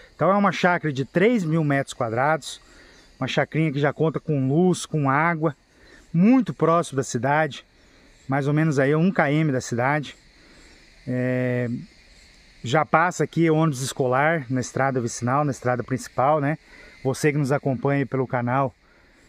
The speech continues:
e que tem filhos, que tem netos, né, que dependem do transporte escolar ou de ônibus, passa em frente à chácara, então é uma comodidade, um conforto. Sem contar que vocês vão tá adquirindo uma, uma chácara,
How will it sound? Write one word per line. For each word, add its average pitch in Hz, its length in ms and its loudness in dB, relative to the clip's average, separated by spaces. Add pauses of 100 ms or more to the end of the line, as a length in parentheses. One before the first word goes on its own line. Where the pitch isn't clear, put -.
(160)
e 123 80 -6
que 117 120 -8
tem 143 200 -2
filhos, 143 480 0
que - 80 -20
tem 139 240 -2
netos, 143 560 -4
né, 127 140 -2
que 139 140 -6
dependem 143 480 -2
do 117 60 -18
transporte 127 420 -6
escolar 131 480 -2
ou 135 80 2
de 123 120 -4
ônibus, 143 480 0 (440)
passa 160 300 0
em 208 100 4
frente 202 460 2
à 131 40 -2
chácara, 147 420 -2
então 143 240 -2
é 151 40 0
uma 151 300 2 (120)
comodidade, 147 720 -2
um 131 80 -4
conforto. 135 600 -4 (1200)
Sem 196 260 -2
contar 196 420 2
que 190 80 -4
vocês 208 320 2
vão 214 180 2
tá 185 400 0
adquirindo 151 520 -2
uma, 147 260 2
uma 131 200 -2
chácara, 147 520 -2